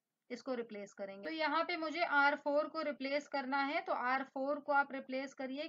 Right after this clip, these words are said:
केएलएमएन multiply डिव-,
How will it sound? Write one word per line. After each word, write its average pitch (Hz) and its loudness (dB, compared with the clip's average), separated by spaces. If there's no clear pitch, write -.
केएलएमएन 269 -4
multiply 240 -2
डिव-, 226 -6